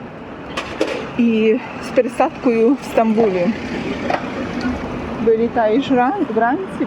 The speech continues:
прилітаєш в обід в Стамбул. Е, потім я мала заселитися в готель, і на слідуючий день я мала пересісти на інший літак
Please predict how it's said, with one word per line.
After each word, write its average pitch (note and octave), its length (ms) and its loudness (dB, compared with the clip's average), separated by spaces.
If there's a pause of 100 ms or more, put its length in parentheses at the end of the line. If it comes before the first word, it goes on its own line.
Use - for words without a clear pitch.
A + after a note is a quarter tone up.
прилітаєш A3 640 2
в A3+ 60 2
обід G#3+ 240 2
в - 20 -10
Стамбул. D#4 480 2 (760)
Е, G#3 320 2 (440)
потім A3+ 380 2 (720)
я A3 340 4
мала G#3+ 260 4
заселитися G#3+ 720 2
в B3 120 2
готель, C4+ 360 2 (100)
і G3+ 80 0
на G3+ 100 2
слідуючий G#3+ 540 -2
день A#3+ 280 2 (380)
я G#3+ 160 0
мала G3+ 600 2 (760)
пересісти G3+ 680 0 (220)
на G#3 180 0
інший F#3 480 0 (260)
літак D4 260 2